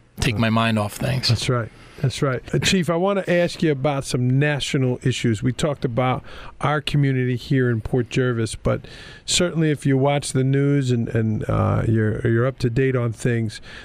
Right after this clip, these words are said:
Speaker 2: there have been some very national public, uh, incidents with police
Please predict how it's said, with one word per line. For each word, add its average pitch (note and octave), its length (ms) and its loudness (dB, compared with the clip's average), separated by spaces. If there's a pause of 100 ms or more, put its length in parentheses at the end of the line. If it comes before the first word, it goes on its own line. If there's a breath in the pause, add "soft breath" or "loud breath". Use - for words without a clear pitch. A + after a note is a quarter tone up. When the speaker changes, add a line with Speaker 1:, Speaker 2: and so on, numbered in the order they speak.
(140 loud breath)
Speaker 2:
there C#3 220 2
have C3+ 220 0
been C3 220 0
some A#2 400 0
very C#3 580 2
national C3 960 0
public, C3 560 -2 (380)
uh, A2 280 2
incidents B2+ 600 0
with C3 180 0
police C#3 500 -2